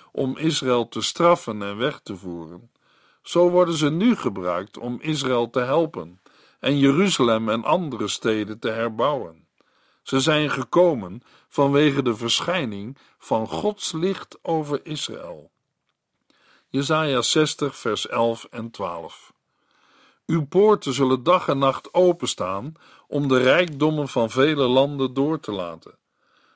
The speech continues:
De koningen van de hele wereld zullen tot uw beschikking staan,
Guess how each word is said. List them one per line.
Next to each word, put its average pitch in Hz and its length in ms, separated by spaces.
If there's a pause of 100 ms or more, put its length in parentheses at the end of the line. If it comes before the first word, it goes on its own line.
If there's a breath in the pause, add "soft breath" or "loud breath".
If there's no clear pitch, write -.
(100)
De - 120
koningen 135 640
van 123 220
de 113 80
hele 131 300
wereld 123 560 (260 soft breath)
zullen 143 380
tot 139 220
uw 123 120
beschikking 123 600
staan, 90 420